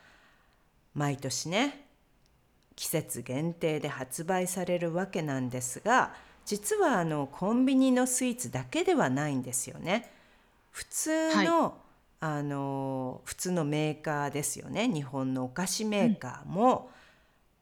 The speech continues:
Speaker 1: こぞってどこも秋限定の商品をいろいろと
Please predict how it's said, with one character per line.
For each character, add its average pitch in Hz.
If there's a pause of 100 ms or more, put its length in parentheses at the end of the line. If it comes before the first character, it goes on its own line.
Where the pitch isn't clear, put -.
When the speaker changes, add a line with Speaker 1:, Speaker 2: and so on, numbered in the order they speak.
(200)
Speaker 1:
こ -
ぞ 196
っ 254
て - (140)
ど 139
こ 143
も 202 (720)
秋 160
限 156
定 208
の 190
商 175
品 123
を 156
い 131
ろ 151
い 147
ろ 139
と 131